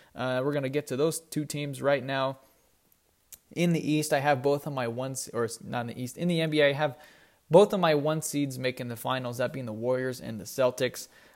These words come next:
Uh, that's gonna be a better series than what people think it's gonna be. Now, on paper, it's easy to say, "Oh, the Warriors in five, Warriors in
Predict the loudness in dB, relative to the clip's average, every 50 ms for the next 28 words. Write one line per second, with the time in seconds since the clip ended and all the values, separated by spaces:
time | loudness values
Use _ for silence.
0 | _ -10 -6 -4 -2 0 0 0 0 -2 -4 -8 -12 -6 -4 -4 -4 -2 -2 -2
1 | -2 0 2 2 2 0 -2 -12 -20 _ _ -14 -14 -8 0 4 4 6 6 4
2 | 2 0 -2 -2 0 0 0 -2 -4 -6 -10 _ -20 _ _ _ -14 -8 -6 -6
3 | -6 -4 -6 -6 -4 -6 -8 -6 -8 -10 -10 -8 -10 -10 -10 -12 -12 -12 -12 -12
4 | -10 -10 -8 -6 -4 -2 0 0 0 0 0 2 2 2 4 4 2 2 2 0
5 | -6 -20 -14 -8 -6 -6 -6 -4 -2 0 0 2 2 0 0 -2 0 0 2 2
6 | 4 4 4 4 2 2 2 2 2 2 0 -2 -4 -4 -8 -8 -6 -6 -4 -4
7 | -4 -6 -6 -4 -2 0 0 0 -2 -2 -4 -6 -8 -10